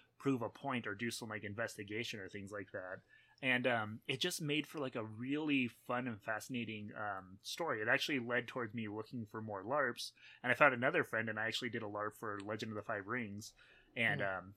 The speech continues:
Speaker 1: we did that with, like, a card system. It was really fun. He had it set up the same way. I played, like, a one-armed, um,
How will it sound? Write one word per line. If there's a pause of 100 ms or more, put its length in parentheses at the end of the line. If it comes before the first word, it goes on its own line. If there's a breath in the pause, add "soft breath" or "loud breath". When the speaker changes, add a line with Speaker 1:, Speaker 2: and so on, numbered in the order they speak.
(100)
Speaker 1:
we
did
that
with,
like,
a
card
system.
It
was
really
fun.
He
had
it
set
up
the
same
way. (300 soft breath)
I
played,
like,
a
one-armed,
um,